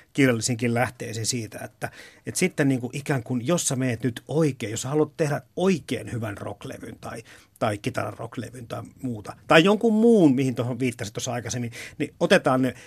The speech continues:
vanhat soittimet ja mennään Sun Studiolle tai jonnekin tämmöisiin legendarisiin paikkoihin ja tehdään, ja tuotetaan se vanhanaikaisesti, ja, ja, ja siellä on kaikki hi-,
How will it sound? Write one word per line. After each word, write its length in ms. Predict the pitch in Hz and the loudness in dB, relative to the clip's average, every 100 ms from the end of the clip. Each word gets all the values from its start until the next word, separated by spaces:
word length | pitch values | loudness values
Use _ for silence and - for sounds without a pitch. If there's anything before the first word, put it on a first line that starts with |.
| - - 131 | -20 -8 6
vanhat 380 | 156 165 123 135 | 10 10 6 0
soittimet 460 | 147 127 - 120 123 | 0 0 -2 -4 -2
ja 60 | |
mennään 360 | 151 151 135 127 | 2 2 2 2
Sun 320 | - 151 135 | 2 4 4
Studiolle 680 | - - 123 120 113 107 - - | 0 2 2 0 -4 -10 -14 0
tai 100 | 156 | 8
jonnekin 340 | 160 143 147 - | 8 8 2 4
tämmöisiin 400 | 147 135 123 135 | 6 6 4 4
legendarisiin 560 | 139 127 113 113 131 | 2 0 0 -2 2
paikkoihin 380 | 151 135 - 123 | 4 2 0 -6
ja 40 | |
tehdään, 240 | 120 127 131 - - | -2 -2 -2 -6 -6
ja 80 | |
tuotetaan 400 | 127 170 151 143 | 0 2 2 2
se 160 | 131 131 | 0 6
vanhanaikaisesti, 960 | 170 160 156 131 127 117 117 - 120 110 | 6 6 2 -2 -6 -4 -6 -4 -6 -8
ja, 140 | 113 - - 131 | -10 -14 -6 -4
ja, 100 | 113 | -2
ja 120 | 139 | -2
siellä 220 | 139 147 | 2 2
on 80 | 143 | 4
kaikki 400 | 151 139 143 139 - - | 2 0 0 -4 -6 -10
hi-, 120 | 151 | -10